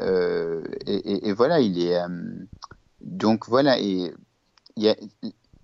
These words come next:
le, les conservateurs sont très divisés,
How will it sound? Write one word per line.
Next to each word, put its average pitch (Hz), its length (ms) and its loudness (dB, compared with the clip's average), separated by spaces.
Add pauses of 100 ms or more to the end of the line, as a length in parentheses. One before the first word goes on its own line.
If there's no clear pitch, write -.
le, 98 540 0
les 107 220 -2
conservateurs 123 720 0
sont - 180 -6
très - 200 2
divisés, 131 580 -4